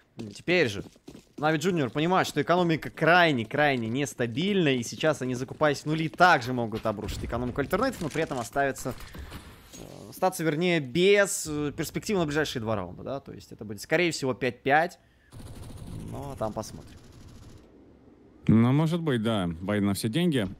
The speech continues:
Speaker 2: Надо после этого раунда ещё кэфа посмотреть. То прям интересно, что по атаксам там при матч думает. До этого Нави Junior тащили, потом атаксы проснулись, судя по всему. Лады.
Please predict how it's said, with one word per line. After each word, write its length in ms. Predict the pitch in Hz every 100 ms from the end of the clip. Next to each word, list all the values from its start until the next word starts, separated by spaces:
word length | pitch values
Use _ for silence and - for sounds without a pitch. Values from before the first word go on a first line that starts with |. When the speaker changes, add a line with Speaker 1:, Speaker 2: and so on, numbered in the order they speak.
| _
Speaker 2:
Надо 340 | 123 117 110 95
после 260 | 101 107
этого 160 | 98 104
раунда 220 | 98 92
ещё 180 | 90 98
кэфа 280 | 131 135 -
посмотреть. 600 | 110 104 101 139 156 - - _ -
То 140 | 73
прям 300 | - 82 87
интересно, 400 | 87 104 104 98
что 200 | - 90
по 140 | 90 95
атаксам 420 | 107 95 - 87
там 220 | 85 82
при 160 | - 87
матч 280 | 90 90
думает. 360 | 95 139 107 85 _ _ _ _ _ _ _ _ _ _ _ -
До 200 | - 87
этого 260 | 90 87 87
Нави 220 | 87 87
Junior 320 | 85 90 87
тащили, 320 | 90 - 147
потом 260 | 123 92 90
атаксы 420 | 87 92 - 82 -
проснулись, 460 | - 87 101 90 78
судя 160 | 78 73
по 100 | 71
всему. 260 | - 65 - - - - - - - - - -
Лады. 880 | 98 107 107 120 135 156 139 85